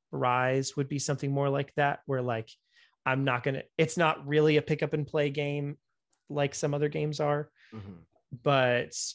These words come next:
Speaker 1: um, but yeah, most other games, like, I prefer pick up and play type games. So,
Speaker 2: I
Speaker 1: like,
Speaker 2: feel
Speaker 1: a lot
Speaker 2: like
Speaker 1: of them, I'll just
Speaker 2: I, the, the only games that I only play docked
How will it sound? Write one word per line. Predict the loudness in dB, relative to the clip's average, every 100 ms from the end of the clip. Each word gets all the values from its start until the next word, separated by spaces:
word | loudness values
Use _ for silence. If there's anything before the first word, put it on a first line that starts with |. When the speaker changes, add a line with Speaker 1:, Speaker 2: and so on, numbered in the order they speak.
| _ -8
Speaker 1:
um, | -6 -6 -6 -8 -10 -12 -16 _ _ _ _ _ _ _ _ _ -18 -18 _
but | -2
yeah, | 0
most | 0 2 2 2
other | 0
games, | 2 0 0
like, | -4 0
I | -2 -2 _ -8
prefer | -8 -2 0 0
pick | -2 -4
up | -4
and | -4
play | -4 -6
type | -6 -6
games. | -4 -4 -2
So, |
Speaker 2:
I | -2
Speaker 1:
like, | -2
Speaker 2:
feel | -2
Speaker 1:
a |
lot | 0
Speaker 2:
like | -2
Speaker 1:
of | -4
them, | -6 -8 -10 _ _
I'll | -4 -2 0
just | -2
Speaker 2:
I, | -4 -6 -8 -14 _ _ -8
the, | -8 -4
the | -4
only | -2 -6
games | -6 -4 -4 -6 -8 -16 -20 -10
that | -6 -4 -6 -10 _
I | -4 -4 -6 -10 _ _ _ -16 -10
only | -6 -6 -8
play | -8 -8 -8
docked | -8 -8 -8 -12 _